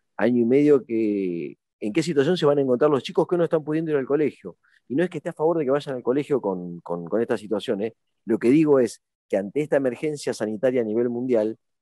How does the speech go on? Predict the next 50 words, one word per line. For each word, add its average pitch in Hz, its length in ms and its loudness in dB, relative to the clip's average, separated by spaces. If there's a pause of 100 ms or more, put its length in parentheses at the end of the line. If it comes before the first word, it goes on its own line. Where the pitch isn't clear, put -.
(960)
eh, 90 200 -4
yo 165 200 0
fui 185 100 -2
al 123 80 0
colegio 98 640 -2
los 87 160 -10
siete 123 240 -4
años 127 220 -2
como 104 160 -8
es 104 100 -8
acá 104 160 -2
en 110 80 -2
la 98 140 -2
primaria, 139 520 0
luego 107 200 2
lo 98 100 -4
que 87 60 -10
llamamos 107 340 -8
la 98 80 -6
secundaria, 117 540 0
cinco 107 320 0
años, 180 320 2
y - 40 -4
después 98 200 -6
fui 107 80 0
a 98 40 2
la 95 60 -2
universidad. 101 500 -2 (1200)
Ahora, 151 280 4
hay 123 120 2
chicos 175 340 -2
acá 180 180 0
que 180 100 -2
hace 143 260 -4
año 190 240 0
y 151 40 2
medio 190 300 2
que 123 60 -4
no 127 100 0
van 180 140 2
al 135 100 -2
colegio, 147 480 -6 (800)
que 110 120 -6
no 131 120 0
tienen 160 260 -2
relación 117 400 -6
social 151 380 0
con 131 140 0
sus 110 120 -14
compañeros, 107 760 -2